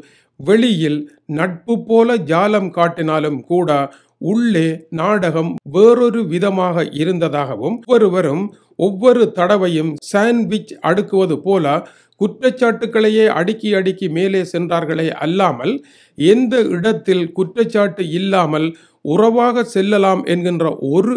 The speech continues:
இடத்தை கூட அவர்கள் அடுக்கியதாக இல்லை என்பதுதான் மேலை நாட்டு நிபுணர்களினுடைய மதிப்பீடாக இருக்கின்றது. ஜோ பைடனுடைய அணி கூறுகின்ற பொழுது நாம் எங்கே நிற்கின்றோம் என்பது நமக்கு தெரிகின்றது. நமது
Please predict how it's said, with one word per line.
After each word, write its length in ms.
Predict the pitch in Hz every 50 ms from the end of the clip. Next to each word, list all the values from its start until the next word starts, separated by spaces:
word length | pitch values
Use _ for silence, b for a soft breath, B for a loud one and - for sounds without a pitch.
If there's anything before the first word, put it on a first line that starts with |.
| 214 170
இடத்தை 400 | 165 170 190 202 202 - 196 156 143
கூட 240 | - 170 175 170 160 147 143 147 B B B B B
அவர்கள் 520 | - 147 170 180 185 170 143 156 151 151 147 - -
அடுக்கியதாக 640 | 151 170 190 226 - 208 202 190 165 175 165 160 160 147
இல்லை 320 | 139 165 185 208 214 214 196 -
என்பதுதான் 640 | - 160 170 156 156 143 143 120 151 151 117 120 175 240 b b b b b b -
மேலை 340 | 151 185 220 247 233 220 214
நாட்டு 320 | 202 196 185 - - 180
நிபுணர்களினுடைய 880 | 156 156 160 180 175 202 196 190 170 151 165 160 156 147 147 143 147 190 220 320
மதிப்பீடாக 800 | 226 - 160 160 185 180 - - 170 156 143 139 127 143 208 208
இருக்கின்றது. 560 | 160 139 135 135 135 - 143 127 123 110 110 98 - _ _ _ _ - 135 127
ஜோ 160 | 139 170 208 240
பைடனுடைய 640 | 247 208 247 254 254 208 240 240 240 240 226 240 226 226 -
அணி 260 | - 156 180 214 226
கூறுகின்ற 520 | - - 190 202 214 208 180 180 185 165 170 147
பொழுது 340 | 143 170 175 151 113 131 165 226 269 302 - - 160 151 156
நாம் 340 | 170 185 214 233 247 254 262 - -
எங்கே 440 | - 180 190 240 240 196 247 240
நிற்கின்றோம் 680 | 208 175 185 196 - - - 202 196 180 190 185 175 185 -
என்பது 460 | - 160 180 190 165 165 143 135 190 240 247 -
நமக்கு 500 | - 151 151 170 190 202 202 202 - 190 - -
தெரிகின்றது. 580 | - 175 175 170 151 156 147 139 120 107 131 185 262 b b b b b b b b -
நமது 380 | 160 185 214 226 233 214 214